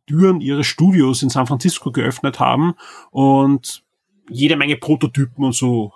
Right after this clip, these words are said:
rausschmeißen. Ja, dieses Jahr wird's nur virtuell stattfinden. Gerade in diesen Tagen ist es wieder soweit. Also Microsoft erlaubt ihnen weiter, coole Sachen zu produzieren, aber auch eben Psychonauts zwei und das kommt auch am zweiundzwanzigsten August.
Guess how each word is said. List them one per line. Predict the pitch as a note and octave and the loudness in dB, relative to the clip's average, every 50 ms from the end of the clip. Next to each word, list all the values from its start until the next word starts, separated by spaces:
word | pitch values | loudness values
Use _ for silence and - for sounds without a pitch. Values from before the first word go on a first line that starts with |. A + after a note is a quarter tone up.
| _ _ | _ _
rausschmeißen. | B2+ B2+ B2 B2 C3 - - - C3+ B2+ A2 - A2 - - - A2 | -6 -2 -2 0 0 0 0 0 0 -2 -2 -2 -4 -4 -4 -4 -6
Ja, | G#2+ A2 B2 C3+ | -4 -2 -2 -2
dieses | - - D#3+ E3+ - - | 0 0 0 2 2 2
Jahr | C#3+ C#3 D3+ | 0 0 0
wird's | D3+ - - | -4 -2 -2
nur | D#3 D3 | 0 0
virtuell | D3+ C#3+ B2 D3 C3+ C3 D#3+ D#3+ | 0 0 2 0 0 0 0 -2
stattfinden. | - - D#3+ - - - E3 C#3 - E3 D3 | -4 -4 -4 -4 -4 -4 -6 -6 -6 -10 -10
Gerade | - C3+ B2+ B2 C3 C#3 D3+ | -8 -4 -2 0 0 0 -2
in | D3 C#3+ C#3 | -4 -6 -8
diesen | B2 D3 C#3+ D3+ C#3+ | -8 -8 -6 -6 -6
Tagen | B2+ B2 A#2 C3+ C3+ C#3 | -2 -2 -2 -2 -4 -6
ist | B2+ C#3+ C3+ | -8 -6 -6
es | D#3+ B2 B2+ | -6 -4 -4
wieder | C#3+ C#3+ C#3 | -4 -4 -4
soweit. | C3 C#3 B2+ A#2+ C3 D#3+ - - - - - | -4 -4 -4 -4 -4 -6 -8 -10 -16 -12 -6
Also | - C3 A#2+ D3 | -2 0 2 2
Microsoft | C3 A#2 B2 C3 D3 - D3 D3 C#3 - | 2 0 -2 -2 -2 0 0 0 0 0
erlaubt | D#3+ C3 A2+ C3 C#3 - - | 0 0 0 0 -2 -2 -4
ihnen | C#3 C3 A#2 | -6 -4 -4
weiter, | - A2+ - - - C#3+ C#3 C3+ - - - - _ _ _ | -4 -6 -6 -4 -4 -6 -6 -6 -8 -12 -20 -20 _ _ _
coole | - - E3 E3 D#3+ D3+ | -6 -2 0 0 2 0
Sachen | - - - - - D#3+ C#3+ | 0 -2 -6 -6 -8 -8 -8
zu | - C#3 | -10 -8
produzieren, | B2+ C3 C3 C#3 B2+ - C#3+ D3+ E3+ - - | -6 -6 -6 -6 -6 -2 -2 -2 -2 -2 -2
aber | - D3+ D#3+ F3 F#3+ - | -2 -2 0 0 0 0
auch | - C#3+ D#3+ - - | 0 -2 -2 -4 -6
eben | C#3+ D3 D3+ D3 C#3 | -6 -4 -4 -4 -6
Psychonauts | - - C3 C3+ C3+ - D#3 C#3 C3+ - - | -4 -4 -4 -4 -4 -4 -6 -6 -6 -6 -6
zwei | - A#2+ A2+ D3 D3 | -4 -4 -2 -2 -4
und | C3 B2 C#3+ | -4 -4 -6
das | C3 - | -6 -6
kommt | - - C#3+ F3+ - - | -6 -4 -4 -4 -4 -2
auch | C#3+ F3+ - - - _ _ _ _ - | 0 0 -2 -2 -8 _ _ _ _ -12
am | A3 A#2+ | -10 -8
zweiundzwanzigsten | A#2+ B2+ A2+ B2 A#2+ D#3 C#3 B2+ B2 B2 D#3+ D3 | -6 -4 -4 -4 -2 -4 -4 -4 -6 -6 -8 -8
August. | B2+ E3 D#3+ - - _ | -8 -10 -12 -12 -14 _